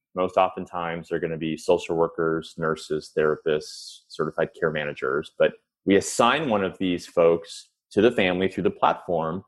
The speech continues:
and they're really gonna serve the role of concierge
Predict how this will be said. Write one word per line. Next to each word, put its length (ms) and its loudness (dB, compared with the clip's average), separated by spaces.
and 100 6
they're 140 6
really 260 8
gonna 200 4
serve 580 2
the 100 0
role 300 6
of 80 0
concierge 720 0